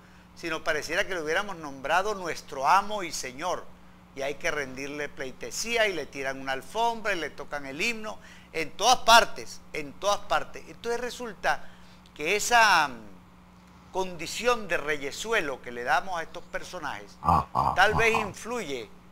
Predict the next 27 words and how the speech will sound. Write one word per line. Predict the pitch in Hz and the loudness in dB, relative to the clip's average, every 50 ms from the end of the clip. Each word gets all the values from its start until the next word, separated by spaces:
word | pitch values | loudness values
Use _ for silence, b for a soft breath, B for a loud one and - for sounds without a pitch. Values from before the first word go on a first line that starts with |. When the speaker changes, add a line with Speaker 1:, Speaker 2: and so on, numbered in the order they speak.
| - - | -18 -12
Speaker 1:
en | 147 156 151 143 | -10 -10 -8 -8
su | - - 139 | -10 -12 -10
psiquis, | - - - 240 - - 139 110 98 - - - 139 | -6 -6 -6 -6 -6 -10 -14 -14 -14 -14 -12 -6 -2
y | |
obviamente | 127 123 127 135 143 143 180 214 - - | -2 -2 0 0 -2 -2 -2 -6 -6 -6
influye | 254 170 139 160 160 160 | -6 -6 -6 -6 -4 -4
en | 156 151 | -4 -2
la | 139 127 | -2 -2
psiquis | - - 151 139 - 165 151 | -2 -2 -6 -6 -4 -6 -6
de | 139 127 | -6 -6
todo | - 156 147 151 156 | -6 -6 -6 -6 -6
un | 156 147 | -8 -8
país | - - 147 139 156 180 180 - b b b b b b | -6 -4 -4 -4 -4 -6 -10 -12 b b b b b b
que | - 143 131 - | -12 -10 -10 -4
cree | - 151 156 170 180 | 2 4 4 4 4
que | - 190 | 2 -2
los | 160 139 - | -4 -4 -6
tiene | - 151 147 160 160 | -8 -8 -8 -8 -6
que | - 170 | -6 -4
reverenciar | 151 147 139 135 131 127 120 - - 139 139 139 - | -4 -4 -4 -4 -6 -8 -10 -10 -6 -4 -4 -4 -4
por | - 175 147 135 | -8 -10 -10 -10
donde | 143 135 131 120 113 | -12 -12 -10 -12 -8
pasan, | - - 196 202 - - 110 101 95 - - b b b b b b - - | -2 0 0 0 0 -4 -10 -12 -14 -18 -20 b b b b b b -20 -18
¿me | 123 120 | -16 -14
entiendes? | - - - 113 104 - 104 - - - - - - - - - - - - - - - - - - - - - - - | -8 -6 -6 -6 -6 -8 -14 -16 -18 -20 -20 -20 -20 -20 -20 -20 -20 -20 -20 -20 -20 -20 -20 -20 -20 -20 -20 -20 -16 -8
Y | 185 160 | -2 0
asimismo, | 147 143 - - 214 226 247 240 190 170 170 180 202 | 0 0 0 0 -4 -2 -2 -2 -2 -4 -8 -12 -14